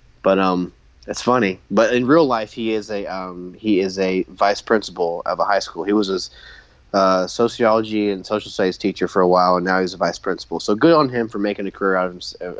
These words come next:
uh, you know, a real career. Um, but, uh, yeah, that's just a little update for you guys. So.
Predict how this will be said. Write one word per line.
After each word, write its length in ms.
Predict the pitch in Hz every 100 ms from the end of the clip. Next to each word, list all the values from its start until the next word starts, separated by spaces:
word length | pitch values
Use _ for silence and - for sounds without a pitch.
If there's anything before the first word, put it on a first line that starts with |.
| 90
uh, 40 | -
you 140 | 120
know, 120 | 123
a 40 | 101
real 200 | 101 104
career. 420 | - 92 90 92 _ _ _ _
Um, 360 | 92 92 90 92
but, 300 | 101 98 - _ _ -
uh, 80 | - - _ _ _
yeah, 180 | 95 95 - _
that's 260 | 98 107 -
just 200 | 143 -
a 40 |
little 180 | 165 160
update 380 | 139 120 117 101
for 180 | 104 98
you 160 | 90 92
guys. 400 | 92 90 98 - _ -
So. 260 | - 71